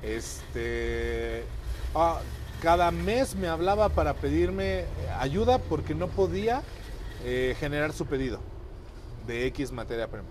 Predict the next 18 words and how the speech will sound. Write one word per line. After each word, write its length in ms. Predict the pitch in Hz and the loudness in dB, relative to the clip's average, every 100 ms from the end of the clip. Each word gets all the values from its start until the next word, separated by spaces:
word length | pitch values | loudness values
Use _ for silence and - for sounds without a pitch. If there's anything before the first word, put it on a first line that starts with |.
| - - - - - - - - - - - | -12 -14 -12 -14 -14 -14 -12 -12 -12 -10 -10
Entonces, 340 | 123 127 127 131 | -6 -4 -2 -2
después 440 | 131 - 151 151 | -2 -2 -2 0
de 100 | 165 | 0
ocho 300 | 151 156 185 | 2 2 0
meses 420 | 180 185 156 156 | -2 -2 -2 -2
en 120 | 143 120 | -4 -6
el 180 | 117 | -8
que 140 | 110 110 | -6 -4
yo 120 | 123 | -2
estaba 300 | 156 - 185 | -2 0 0
haciendo 320 | 170 170 170 | -2 -6 -6
su 140 | - 160 | -6 -6
chamba, 420 | - 151 131 - | -6 -6 -6 -6
o 60 | 110 | -4
sea, 100 | 113 | -4
de 100 | 113 | -2
ocho 280 | 156 - 180 | -2 0 0
veces 640 | 147 196 - 170 165 - | 2 0 2 -2 -2 -6